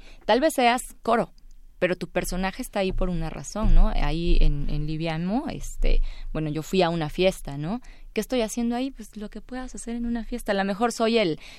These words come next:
el amargado que fue como obligado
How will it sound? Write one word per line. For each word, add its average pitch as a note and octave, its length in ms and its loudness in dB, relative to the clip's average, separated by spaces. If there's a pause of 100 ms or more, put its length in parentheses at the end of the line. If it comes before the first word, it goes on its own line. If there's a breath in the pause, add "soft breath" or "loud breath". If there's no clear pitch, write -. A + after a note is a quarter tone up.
(180 loud breath)
el E3 680 -2 (340 loud breath)
amargado G3+ 540 4
que F3+ 100 -8
fue - 140 -8
como F3+ 380 -4
obligado F#3 720 0